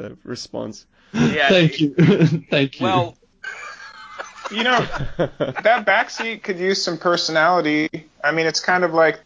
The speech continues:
Speaker 4: you know, what, Skywalker and Dak? Is that who got shot up?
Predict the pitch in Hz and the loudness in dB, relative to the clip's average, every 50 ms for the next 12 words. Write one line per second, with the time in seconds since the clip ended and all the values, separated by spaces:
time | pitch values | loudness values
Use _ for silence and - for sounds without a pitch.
0 | _ - - 190 190 170 151 147 143 - - 156 160 156 - - - - - - | _ -4 -2 0 2 4 4 4 2 2 2 2 2 2 0 -2 -6 -10 -8 -6
1 | - - 156 151 156 156 156 156 156 151 - 151 147 143 135 135 139 139 143 151 | -2 2 4 4 6 6 4 4 2 0 -2 -6 -8 -8 -6 -2 0 2 2 2
2 | 175 - _ _ _ _ - - 135 143 139 - 156 160 139 165 156 147 139 - | 0 -2 _ _ _ _ -18 -12 -8 -6 -6 -6 -6 -4 -2 0 2 2 0 -2
3 | - _ _ _ _ _ _ _ _ _ - - 135 139 147 147 151 170 - | -6 _ _ _ _ _ _ _ _ _ -8 -4 -2 0 2 2 0 0 -2